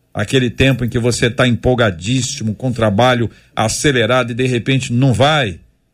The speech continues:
e aí você dá uma despencada, é natural. Mas existe o tempo de levantar e de seguir em frente.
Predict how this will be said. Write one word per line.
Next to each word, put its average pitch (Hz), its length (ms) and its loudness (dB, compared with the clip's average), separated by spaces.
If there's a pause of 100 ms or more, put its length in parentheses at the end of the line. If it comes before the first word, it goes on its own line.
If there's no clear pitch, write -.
(140)
e 107 60 -6
aí 135 120 2
você 170 440 0
dá 139 260 0
uma 180 160 0
despencada, 135 880 -2
é 113 100 -4
natural. 123 720 0 (480)
Mas 165 280 2
existe 214 440 0
o 170 40 -2
tempo 123 340 -2
de 113 160 2
levantar 123 1200 0 (800)
e 156 80 -2
de 175 120 -2
seguir 156 320 -2
em 170 80 0
frente. - 460 -10